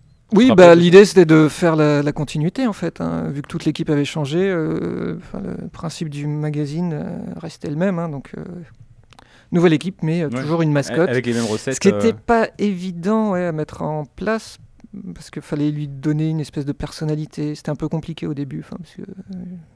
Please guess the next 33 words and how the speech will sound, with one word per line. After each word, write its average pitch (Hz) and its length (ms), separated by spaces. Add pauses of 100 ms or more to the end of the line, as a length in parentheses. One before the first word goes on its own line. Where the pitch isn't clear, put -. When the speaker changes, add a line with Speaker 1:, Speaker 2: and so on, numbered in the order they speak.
Speaker 1:
pareil, 170 260
elle 160 80
avait, 165 220
elle 160 80
a - 20
une 160 80
histoire 151 460
assez - 300
inintéressante. 151 840
<laughs> - 1120
Donc, 151 280
euh, 151 240
mais 165 120
c'était 180 280
une 175 100
volonté, 156 380
ouais, 165 100
enfin, 147 160
fallait, 147 280
fallait, 151 280
fallait 170 220
une 165 60
mascotte. - 400
Speaker 2:
Ah 120 200
ouais. 107 80
Speaker 1:
Donc, 107 160
euh. - 40 (260)
Speaker 2:
Il 101 80
y 113 40
a, - 60
il 113 60
y 110 60
a, 110 100